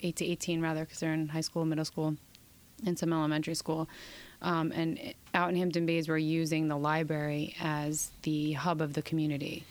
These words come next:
because they can provide free services and they can provide free educational courses. So, like I said before, sustainability is a huge, huge, huge component for these projects. So I've been working really closely with the library, and they've been getting trained in all the evidence-based curriculum.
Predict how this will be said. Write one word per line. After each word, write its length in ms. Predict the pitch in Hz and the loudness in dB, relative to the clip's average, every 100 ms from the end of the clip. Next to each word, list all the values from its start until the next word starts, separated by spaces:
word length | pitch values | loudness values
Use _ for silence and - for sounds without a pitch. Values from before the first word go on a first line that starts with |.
| - - - | -18 -20 -12
because 300 | - 156 151 | -8 -2 0
they 100 | 151 160 | 0 0
can 140 | 160 | 0
provide 480 | 151 147 160 151 151 | 0 2 2 2 0
free 160 | 156 | -2
services 680 | 147 165 160 143 - 139 - | 0 2 2 0 -2 -6 -4
and 100 | - 147 | -2 -2
they 80 | |
can 160 | 143 151 | 0 -2
provide 400 | 147 139 143 143 | -4 0 2 2
free 200 | - 139 | 0 -2
educational 540 | 135 131 185 180 143 | -2 -2 -2 0 -4
courses. 540 | - - - - - - - - - - | -6 -10 -10 -10 -10 -12 -18 -20 -20 -12
So, 380 | - 160 156 147 | -2 0 2 2
like 180 | 147 | 0
I 80 | 151 | 0
said 220 | 147 147 | 0 -2
before, 300 | 147 - 170 | -4 -2 0
sustainability 800 | 156 156 143 151 147 147 147 143 | 0 -2 0 0 0 0 0 0
is 120 | 139 147 | 0 -2
a 40 | |
huge, 480 | 135 147 143 - - - | -2 -2 -2 -6 -8 -12
huge, 380 | - 160 151 - - | -2 -2 -2 -6 -12
huge 280 | - 190 170 | -2 -2 0
component 440 | 175 147 160 156 | 0 0 0 0
for 100 | - | -2
these 380 | 151 151 151 - | 0 0 0 -6
projects. 560 | - 160 160 202 214 - - - - - - | -2 0 2 2 0 -6 -14 -16 -12 -8 0
So 120 | 202 | 2
I've 120 | 165 | 4
been 160 | 175 180 | 4 2
working 260 | 170 175 | 2 2
really 180 | 165 156 | 2 2
closely 320 | - 170 - | 0 -2 0
with 100 | 160 | 0
the 80 | 160 | 0
library, 640 | 156 151 151 151 156 156 - | 2 2 2 0 0 -2 -2
and 380 | 156 147 151 - | -2 0 -2 -2
they've 140 | 151 147 | -2 0
been 120 | 160 | 0
getting 180 | 151 151 | 0 -2
trained 320 | - 165 151 | 0 0 0
in 80 | 151 | 0
all 100 | 156 | 0
the 140 | 151 | 0
evidence-based 520 | 151 151 143 143 139 | 0 -2 0 -2 -2
curriculum. 600 | - 185 - 185 175 175 | -2 -2 2 2 2 0